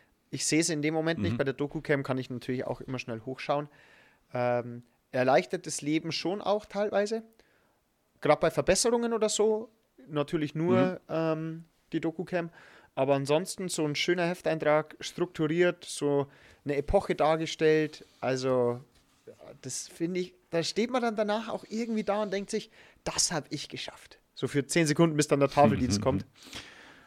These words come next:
Speaker 1: Aber
Speaker 2: Ja. Ja, bei mir ist dann meistens so, "Oh Gott, das hab ich
Speaker 1: <laughs>
Speaker 2: geschafft." <laughs> Ich habe ein Monster
Speaker 1: Ja.
Speaker 2: kreiert. Nein. <laughs> Nee. Okay, sehr schön. Ähm, ja, die Frage, äh,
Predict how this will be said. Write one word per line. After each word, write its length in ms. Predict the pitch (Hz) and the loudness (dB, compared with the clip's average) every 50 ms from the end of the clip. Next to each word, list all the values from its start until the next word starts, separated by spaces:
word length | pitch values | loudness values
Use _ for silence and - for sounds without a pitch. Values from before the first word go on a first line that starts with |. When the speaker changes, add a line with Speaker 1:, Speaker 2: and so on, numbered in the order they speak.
| - - | -18 -12
Speaker 1:
Aber 400 | 135 131 127 127 123 139 147 147 - _ _ - | -8 -8 -6 -6 -8 -10 -12 -14 -18 _ _ 0
Speaker 2:
Ja. 240 | - 117 123 117 - - _ _ _ _ _ _ _ _ _ _ _ _ _ - - | 8 10 10 10 10 8 _ _ _ _ _ _ _ _ _ _ _ _ _ 0 4
Ja, 280 | 131 131 131 131 120 - - - - - | 8 10 12 12 10 10 6 -4 -4 2
bei 100 | 123 123 | 4 6
mir 180 | 120 120 117 113 | 8 8 8 6
ist 120 | - - | 6 4
dann 120 | 117 110 110 | 2 4 6
meistens 420 | 107 107 107 - - 117 107 - | 8 6 6 6 2 -2 0 2
so, 180 | - - - _ _ - | 2 2 2 _ _ 6
"Oh 180 | 110 104 95 - | 6 6 6 4
Gott, 220 | - 98 92 - - | 2 -2 -2 -2 -2
das 220 | - 104 101 - - | -2 -4 -4 0 2
hab 140 | - - | 2 4
ich 220 | - - 233 - - | 6 6 6 6 6
Speaker 1:
<laughs> 40 | - | 4
Speaker 2:
geschafft." 520 | 226 - - - 214 208 196 220 - - - | 2 2 4 4 4 4 2 2 -2 -4 -6
<laughs> 1700 | - - - - - - - - - - - - - - - - 151 - - - 180 - _ - - - - _ - - - 143 147 - | -8 -8 -14 -20 -20 -20 -20 -20 -18 -18 -18 -18 -14 -14 -8 -8 -8 -8 -2 -2 -2 -2 _ 0 0 0 0 _ -6 0 2 2 2 2
Ich 100 | - - | 6 6
habe 120 | 120 110 110 | 8 8 8
ein 80 | 107 | 8
Monster 500 | 107 107 104 107 117 117 151 160 - 113 | 8 8 8 8 8 8 8 8 8 8
Speaker 1:
Ja. 60 | 107 | 6
Speaker 2:
kreiert. 580 | 101 - - - 104 98 95 92 92 90 - - - | 6 4 0 0 0 0 2 2 2 0 0 -4 -2
Nein. 320 | 98 92 90 95 101 92 - 95 90 - - - _ - - - - | 2 2 4 2 2 0 -4 -6 -6 -6 -8 -8 _ 0 0 0 0
<laughs> 540 | - - 101 - - - - - - - | -2 -6 -6 -6 -8 -12 -12 -12 -10 -4
Nee. 240 | - 104 98 95 104 _ - - - - - - - | 0 0 0 0 -2 _ -20 -16 -14 -12 -10 -6 -4
Okay, 280 | 147 - - 233 165 - - - - - _ _ _ | -2 4 4 4 2 2 -4 -18 -20 -20 _ _ _
sehr 220 | - - 156 175 | -2 0 2 2
schön. 340 | 156 208 180 123 98 87 80 80 101 _ - | 4 4 4 2 2 0 -6 -10 -16 _ 0
Ähm, 800 | - 120 127 131 131 135 139 139 139 139 139 139 143 143 117 - _ _ _ - - _ _ _ _ _ - | 4 4 6 6 6 4 2 0 -4 -4 -4 -6 -8 -10 -12 -18 _ _ _ -18 -18 _ _ _ _ _ -2
ja, 160 | - 95 104 | 0 0 0
die 100 | 123 120 | 0 -2
Frage, 380 | 110 - 107 107 113 139 151 160 | -4 2 2 4 4 4 0 -2
äh, 580 | 156 143 135 127 113 104 92 80 78 76 67 | -4 -4 -4 -4 -4 -6 -6 -6 -8 -8 -10